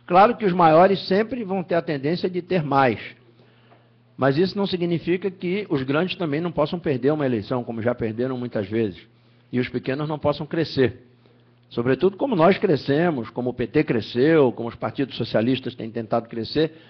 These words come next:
de mãos dadas com as grandes causas do povo, não é? Bom, financiamento de campanha feito exclusivamente com recursos do fundo, dinheiro do fundo partidário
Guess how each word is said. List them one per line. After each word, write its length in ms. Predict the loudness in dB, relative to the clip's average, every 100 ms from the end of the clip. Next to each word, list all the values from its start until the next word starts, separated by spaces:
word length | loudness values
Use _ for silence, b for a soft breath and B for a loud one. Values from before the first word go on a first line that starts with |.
| B B B _ _
de 140 | -4 0
mãos 220 | 2 2
dadas 400 | 4 2 0 -2
com 100 | -2
as 140 | 0
grandes 260 | 0 0 0
causas 380 | 4 4 4 -2
do 80 |
povo, 440 | 0 2 2 0 -8 -2
não 120 | 0
é? 140 | 0 -4 -20 b b b b b b 2
Bom, 400 | 4 4 0 -16 _ _ _ _ _ _ _ _ _ -6
financiamento 580 | 0 2 4 4 4
de 60 | 2
campanha 440 | 0 0 0 0
feito 220 | 2 2 2
exclusivamente 640 | 0 0 2 2 0 0
com 80 | 0
recursos 420 | 0 0 -2 0
do 120 | 0
fundo, 420 | 0 4 4 4 -4 -10 b b b b b b _
dinheiro 400 | -2 4 8 6
do 140 | 6 2
fundo 260 | 2 0
partidário 760 | 2 2 2 4 6 6 4